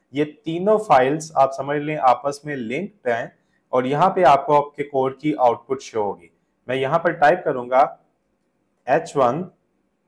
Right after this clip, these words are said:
hello world और एच वन tag को close कर दूंगा। उसके बाद आप देख सकते हैं कि इसने automatically नीचे जो result था उसको refresh कर दिया है और मुझे जो मैंने यहाँ पर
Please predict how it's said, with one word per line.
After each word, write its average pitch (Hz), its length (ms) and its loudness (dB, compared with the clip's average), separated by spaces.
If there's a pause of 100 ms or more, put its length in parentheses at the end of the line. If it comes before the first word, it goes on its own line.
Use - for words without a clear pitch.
(960)
hello 120 340 2
world 123 340 2 (1600)
और 120 360 0 (540)
एच 139 240 -2
वन 156 160 -2
tag 113 280 2
को 135 100 -4
close 117 320 -4
कर 98 140 -10
दूंगा। 87 360 -18 (440)
उसके 139 280 -2
बाद 156 440 4 (240)
आप 127 140 4 (100)
देख 170 180 2
सकते 156 280 -6
हैं 147 160 -4
कि 156 120 -8
इसने 156 380 -8 (100)
automatically 143 920 -2
नीचे 127 320 -6
जो 151 160 -2
result 143 380 -2
था 131 240 4
उसको 135 460 -2 (380)
refresh 135 440 0
कर 170 180 -2
दिया 139 300 2
है - 180 -6 (260)
और 131 220 2
मुझे 127 340 0
जो 143 180 0
मैंने 143 220 -4
यहाँ 135 220 -4
पर 143 140 -4